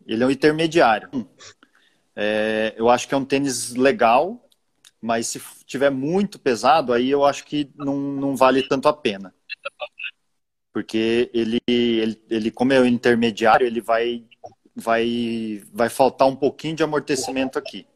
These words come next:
Mas se não for, se não tiver tanto acima do peso, não tem problema, que ele é, meu, o tênis, é,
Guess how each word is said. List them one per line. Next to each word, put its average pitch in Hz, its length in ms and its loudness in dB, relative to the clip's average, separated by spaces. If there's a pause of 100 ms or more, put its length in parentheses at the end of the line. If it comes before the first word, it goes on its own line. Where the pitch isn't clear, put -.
(840)
Mas 107 280 -4
se - 160 -2
não 135 120 0
for, 143 380 0 (380)
se - 120 -10
não 127 120 0
tiver 120 400 0 (100)
tanto 143 300 2
acima 120 260 -2
do 110 100 -8
peso, 147 300 0
não 139 80 -6
tem 131 180 0
problema, 110 480 -2
que - 120 -6
ele 101 120 -2
é, 107 60 0 (340)
meu, 104 200 -2
o 90 80 -10
tênis, - 720 -6 (680)
é, 98 540 -2